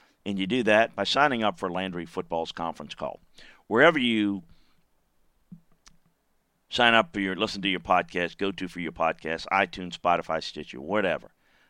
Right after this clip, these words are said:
Landry Football's conference call is where you want to go, and that makes sure that you get it, uh,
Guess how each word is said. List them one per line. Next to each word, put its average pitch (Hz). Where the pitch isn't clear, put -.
Landry 92
Football's 85
conference 82
call 67
is 76
where 82
you 76
want 76
to 67
go, 73
and 82
that 87
makes 85
sure 78
that 73
you 69
get 73
it, -
uh, 73